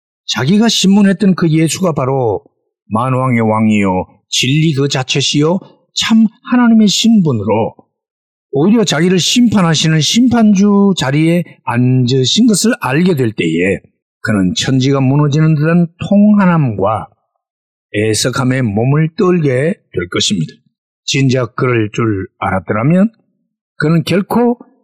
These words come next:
왕이요 진리요 하나님이신 예수를 그토록 소홀히 대하지는 않았을 것입니다. 오늘 우리는 어떠합니까? 빌라도는 불과 몇 시간밖에 예수님을 만나지 못했으나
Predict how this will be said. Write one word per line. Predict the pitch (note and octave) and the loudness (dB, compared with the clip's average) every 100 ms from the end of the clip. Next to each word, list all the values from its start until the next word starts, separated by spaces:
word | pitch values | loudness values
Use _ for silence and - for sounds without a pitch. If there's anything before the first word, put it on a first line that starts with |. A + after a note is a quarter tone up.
| _ | _
왕이요 | G#2+ C3+ D#3 D3 C#3+ | -2 0 2 2 0
진리요 | B2 C#3+ C#3 C3 C3 | 0 0 0 0 0
하나님이신 | A#2+ B2+ B2 A#2+ A2+ A#2+ A2 | -2 -2 -2 -2 -2 -2 0
예수를 | A2 G#2+ - G#2+ G#2 - _ _ | 0 -2 -4 -4 -4 -6 _ _
그토록 | - D3+ - A3+ A3+ - | -6 -6 -2 0 0 -2
소홀히 | - C#4 A3+ F#3+ G#3+ | -4 0 2 2 2
대하지는 | C3+ C3+ B2+ D3+ F#3+ - _ | 0 0 0 0 0 -2 _
않았을 | - - - B2 | -6 -4 -4 -4
것입니다. | B2+ D3 C#3+ - - _ _ _ - | -4 -2 -2 -4 -10 _ _ _ -6
오늘 | B2 B2+ A2 E2+ E2 _ _ _ _ | -2 0 0 0 -6 _ _ _ _
우리는 | A#2+ A#2 C3+ A#2+ G#2 F#2+ | -4 0 0 0 0 -2
어떠합니까? | A2+ F#2+ E2+ E2 - F#2 F3 - _ _ _ _ | -2 -2 -2 -4 -4 -2 -2 -4 _ _ _ _
빌라도는 | B2+ C3 C3 C#3 C#3+ | -2 0 0 0 0
불과 | G#2+ A#2 C3+ | 0 0 0
몇 | A#2+ G#2+ | -2 -2
시간밖에 | A2+ C3+ C#3+ C#3 C3 E3 D#3+ D3+ | -2 0 0 -2 -2 0 0 0
예수님을 | A#2+ C3+ C3+ C3 D3 D3+ | 0 0 0 0 0 0
만나지 | A#2+ A#2 A#2+ C3+ | 0 -2 -2 0
못했으나 | G#2+ F2+ A#2 - D#2+ F2 F2+ | 0 0 -2 -2 -2 -2 -4